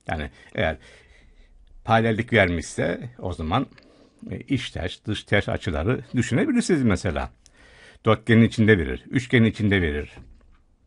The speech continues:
Üçgende açı uzunluk alan kavramı, çokgenlerde açı uzunluk alan kavramı. Bakın hepsinde de, e, dörtgenlerde, tabii dörtgen deyince tabii aklımıza kare, dikdörtgen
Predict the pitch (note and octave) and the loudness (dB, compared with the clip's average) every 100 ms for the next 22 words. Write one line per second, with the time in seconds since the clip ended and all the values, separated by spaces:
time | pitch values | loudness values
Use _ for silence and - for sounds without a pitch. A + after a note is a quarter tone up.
0 | _ _ - _ - B2 - D#3 C#3 D#3+ | _ _ -20 _ -10 -6 2 4 4 2
1 | - B2 B2 F3 B2 A#2+ B2 B2 G#2+ G#2+ | 2 0 0 -2 0 2 2 4 4 4
2 | A#2+ G#2+ E2+ D#2 C2 C#2 - B2 B2 C3+ | 4 2 0 0 -8 -10 -4 -4 -2 0
3 | B2+ B2 A#2+ A#2 B2+ - G2 - - F#2+ | 2 4 2 2 0 -2 -4 -6 -6 -4
4 | G2 A2 E2 E2 G#2 - D#2+ D2 D#2+ F#2 | -4 -2 -2 -2 -2 -2 -4 -4 -6 -6
5 | B2 D#3 F#3+ - G2+ D#2 C3+ E3 - - | -2 -2 -4 -4 -4 -2 -2 -4 -10 -20
6 | - - - F2 A#2+ A#2+ A#2+ G#2 F#2+ E2+ | -20 -16 -8 0 0 2 4 4 6 2
7 | D2+ A#2 - C3+ A#2 B2+ B2+ C3 A#2+ A#2 | 2 -4 -2 0 2 0 2 2 2 0
8 | A#2+ G#2+ G#2+ A2+ - G2 F#2+ G2+ G2+ F2 | 0 0 2 2 0 -4 -2 0 0 2
9 | F#2+ D#2+ F#2 - F#2+ F2+ - G2 F#2 F#2 | 0 0 -2 -2 -2 -2 0 2 2 0